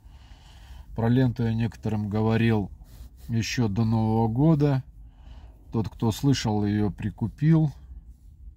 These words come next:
Да и щас, скорее всего, можно. Вот. Также Вуш покупал. Вуш вообще ракетит. Бомба целая. Так, что мы ещё здесь видим? Что мы ещё видим? По покупкам, э,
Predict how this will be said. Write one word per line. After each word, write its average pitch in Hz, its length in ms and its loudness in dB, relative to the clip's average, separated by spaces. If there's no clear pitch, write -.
Да 131 140 0
и 143 60 2
щас, 214 260 -4
скорее 123 280 0
всего, 113 260 -4
можно. 92 500 -4
Вот. 98 220 -8
Также 107 280 -2
Вуш 175 280 0
покупал. 143 580 0
Вуш 135 240 0
вообще 113 320 -4
ракетит. 90 480 -6
Бомба 90 460 -6
целая. 85 440 -10
Так, 95 360 2
что - 280 0
мы 131 180 4
ещё 113 260 -2
здесь 104 380 -6
видим? 92 400 -6
Что - 260 -10
мы 92 180 -4
ещё 87 220 -8
видим? 87 300 -6
По 110 420 0
покупкам, 107 800 -4
э, 92 360 -10